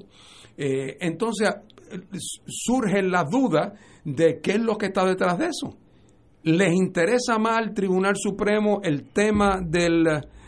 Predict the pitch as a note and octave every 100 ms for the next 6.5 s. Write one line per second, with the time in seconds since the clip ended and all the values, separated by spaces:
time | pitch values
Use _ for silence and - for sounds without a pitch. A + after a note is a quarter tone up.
0 | - - D#3+ C#3+ C#3 B2+ C#3+ C3 - G3
1 | G#3 G3 F3+ F3 E3+ E3+ F3 C4 D#4+ E4
2 | G#3+ F#3+ - - E3+ E3 E3 E3 - E3
3 | F#3 G3 F#3 F3 D#3+ D3+ D#3 D#3 D#3 E3
4 | D3+ C#3+ - E3 D#3 C#3+ C3+ B2+ B2 -
5 | D3+ D3 D3 B2+ B2+ B2 A#2+ G#2+ A2 A2
6 | A2 - - - -